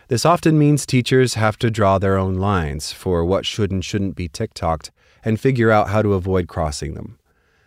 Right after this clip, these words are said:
Many teachers use TikTok to encourage important conversations about their profession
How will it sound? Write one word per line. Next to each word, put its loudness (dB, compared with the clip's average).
Many 2
teachers 0
use 2
TikTok -2
to -2
encourage 0
important 0
conversations 0
about 0
their -6
profession -2